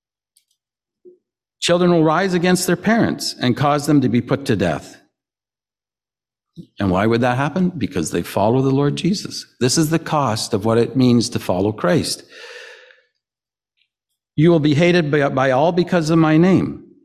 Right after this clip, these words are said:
but it is the one who has endured to the end who will be saved." Now, this is a hard verse. I, uh, if we look at it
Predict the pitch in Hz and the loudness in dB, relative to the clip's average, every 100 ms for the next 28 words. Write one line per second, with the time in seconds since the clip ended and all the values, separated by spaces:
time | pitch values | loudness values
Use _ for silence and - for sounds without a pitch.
0 | _ _ 139 135 131 123 117 156 180 170 | _ _ 0 2 2 2 2 2 4 4
1 | 139 123 113 135 156 139 139 127 127 135 | 4 2 2 2 2 -2 -2 2 2 2
2 | 123 120 113 - 117 90 95 104 170 - | 2 2 2 2 0 0 0 0 0 0
3 | 139 127 107 123 101 87 80 - - _ | 0 0 0 -2 -2 -6 -6 -8 -14 _
4 | - - - _ _ _ _ 101 107 101 | -20 -20 -20 _ _ _ _ -4 -2 -2
5 | - - - - - - _ _ - - | -4 -8 -8 -10 -20 -20 _ _ -20 -20
6 | - - _ _ _ - _ _ _ _ | -20 -20 _ _ _ -20 _ _ _ _
7 | - 131 139 123 131 139 123 117 117 | -4 -2 0 2 2 0 -2 0 -2